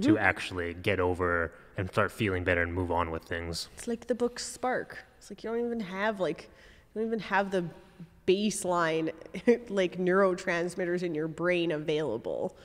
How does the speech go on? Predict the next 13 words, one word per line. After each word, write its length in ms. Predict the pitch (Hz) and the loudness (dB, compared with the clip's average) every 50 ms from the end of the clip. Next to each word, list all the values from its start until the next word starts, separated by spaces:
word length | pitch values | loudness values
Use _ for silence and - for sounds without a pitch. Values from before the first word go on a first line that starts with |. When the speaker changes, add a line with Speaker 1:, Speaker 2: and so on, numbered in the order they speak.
| - - - - | -20 -20 -18 -10
Speaker 2:
to 320 | - - 196 175 165 151 | -4 0 2 2 2 2
start 480 | 135 - - - 180 165 - - - - - - - - | 0 -2 -2 0 0 0 0 -2 -8 -20 -20 -20 -18 -16
combating 680 | - - 185 180 175 175 170 165 147 143 151 160 175 - - - | -8 -2 0 0 2 2 2 2 2 0 -2 -6 -8 -10 -10 -6
depression 520 | - 185 165 - - 196 175 - - 185 170 | -4 -4 -2 0 2 0 0 0 -2 -4 -4
or 140 | 107 151 170 | -2 -2 -2
anxiety 520 | 147 160 175 180 180 175 165 165 170 - | -2 -2 -2 0 0 2 2 0 0 -2
unless 260 | 120 170 165 165 165 175 | -2 -2 -4 -4 -4 -4
you're, 140 | 165 156 | -4 -4
like, 280 | 151 156 151 151 - - | -4 -4 -6 -6 -6 -6
moving 640 | 170 160 160 165 170 160 160 147 113 98 - 160 - - - - - - - - | -4 -2 0 0 0 0 0 -2 -2 -2 -6 -10 -12 -16 -20 -20 -20 -20 -20 -16
to 140 | - - 170 | -12 -10 -10
get 420 | 143 - - - 117 - - - - | -10 -10 -8 -8 -8 -8 -8 -8 -8
those. 500 | - - - 170 190 - - - - | -8 -6 -6 -6 -8 -8 -10 -18 -20